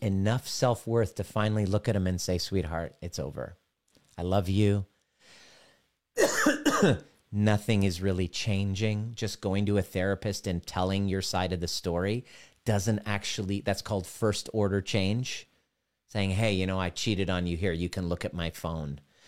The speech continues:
That's first order change. Or, "Here, let me give you flowers every week." That doesn't actually change. It's actually second order change is looking at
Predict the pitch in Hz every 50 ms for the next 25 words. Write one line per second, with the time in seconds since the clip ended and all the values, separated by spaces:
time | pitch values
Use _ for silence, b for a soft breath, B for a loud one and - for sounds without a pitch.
0 | b b b b _ _ 104 101 98 - - - 117 117 113 - - - 73 98
1 | 92 82 85 82 - - - 95 82 78 76 78 73 - 98 95 90 - - _
2 | - 123 127 117 98 98 98 98 92 85 98 82 95 90 - - 101 90 90 90
3 | 85 85 82 78 85 78 73 82 78 73 71 65 - - _ - 110 117 120 -
4 | - _ - - 120 113 101 113 110 101 101 101 90 - - - 98 85 85 82
5 | 80 - - - - 117 107 101 90 82 80 73 67 - - - B B B B
6 | B B B B B B B B _ - 110 98 - - - 110 110 110 - -
7 | - 117 98 87 95 90 - - - - 165 151 151 - 143 120 95 82 98 98
8 | 92 90 87 85 - - 98 87 82 85 78 73 - - 98 85 80 90 92 98
9 | 107 107 - - 107 98 95 92 - 90 87 85 82 -